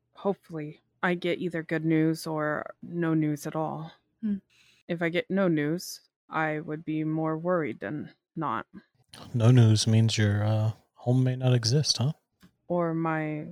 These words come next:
Speaker 2: servant is killed.
Speaker 1: I'm sure, I'm sure it'll be fine. D-, don't,
Speaker 3: You have a
Speaker 1: don't
Speaker 3: servant?
Speaker 2: I do. But she's more like family at this point.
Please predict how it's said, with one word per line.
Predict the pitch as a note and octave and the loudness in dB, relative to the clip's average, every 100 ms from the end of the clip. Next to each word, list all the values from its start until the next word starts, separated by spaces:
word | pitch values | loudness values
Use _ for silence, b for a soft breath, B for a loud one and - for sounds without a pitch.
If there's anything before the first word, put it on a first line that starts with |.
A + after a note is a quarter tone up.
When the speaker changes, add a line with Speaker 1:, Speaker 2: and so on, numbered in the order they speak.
| F#3+ | -14
Speaker 2:
servant | - - D#3 D#3 D3+ | -12 -8 -8 -6 -8
is | - | -8
killed. | - F#3+ F3+ - _ _ b b - C4+ | -8 -8 -8 -16 _ _ b b -12 -8
Speaker 1:
I'm | C4 | -6
sure, | D4+ C4+ G#3 | -2 -2 -2
I'm | A3 | -6
sure | G#3 A#3+ G3+ | -6 -4 -4
it'll | G3 G3+ | -6 -12
be | G#3 F#3+ A3+ _ | -16 -20 -20 _
fine. | _ - G#3+ G#3 A3+ A#3 _ - A#3 A3 | _ -14 -12 -12 -16 -18 _ -10 -10 -6
D-, | B3 A#3 | -6 -2
don't, | D4 D4 | 0 2
Speaker 3:
You | A#2+ | 4
have | F3 | 4
a | A#3 | 4
Speaker 1:
don't | |
Speaker 3:
servant? | - - A#2 C#3+ G#3+ A3 - _ _ | 6 8 8 6 2 -2 -10 _ _
Speaker 2:
I | E3 | -10
do. | F3+ A#3 G#3 A#2 D#3+ _ _ _ _ B A3 B B _ _ - | -4 -4 -4 -8 -12 _ _ _ _ B -20 B B _ _ -12
But | - | -12
she's | - F3+ E3+ E3 - - _ - | -10 -6 -6 -6 -10 -16 _ -10
more | E3+ D#3+ | -6 -4
like | D#3 D#3 | -6 -6
family | G3 F#3 D#3+ D3 | -4 -4 -4 -8
at | - | -12
this | D3+ | -18
point. | - - E3 | -16 -14 -14